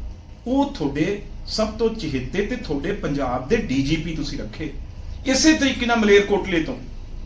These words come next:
ਜਿਹੜੇ ਉਸ ਵੇਲੇ ਐਸ ਐਸ ਪੀ ਸੀ ਅਜ਼ਹਰ ਆਲਮ, ਉਹ ਤੁਹਾਡੇ ਐਮ ਐਲ ਏ ਰਹੇ, ਤੁਹਾਡੇ ਉਹ, ਉਦੋਂ ਬਾਅਦ ਜਿਹੜੇ ਚੇਅਰਮੈਨ ਨੇ,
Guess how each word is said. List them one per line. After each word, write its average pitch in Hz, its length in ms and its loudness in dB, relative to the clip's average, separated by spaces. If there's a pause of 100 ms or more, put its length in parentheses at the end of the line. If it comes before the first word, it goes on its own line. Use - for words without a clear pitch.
(260)
ਜਿਹੜੇ 226 220 6
ਉਸ 214 260 4
ਵੇਲੇ 208 360 4 (120)
ਐਸ 180 180 4
ਐਸ 214 140 0
ਪੀ 208 160 0
ਸੀ - 280 -2 (520)
ਅਜ਼ਹਰ 156 340 4
ਆਲਮ, 196 520 6 (540)
ਉਹ 175 120 -2
ਤੁਹਾਡੇ 120 240 -6
ਐਮ 110 200 -2
ਐਲ 139 100 -2
ਏ 156 40 4
ਰਹੇ, 165 340 -2 (340)
ਤੁਹਾਡੇ 131 240 -4
ਉਹ, 131 120 -2 (160)
ਉਦੋਂ 117 220 -4
ਬਾਅਦ 117 220 -2 (440)
ਜਿਹੜੇ 127 180 -4
ਚੇਅਰਮੈਨ 170 480 0
ਨੇ, 160 240 -2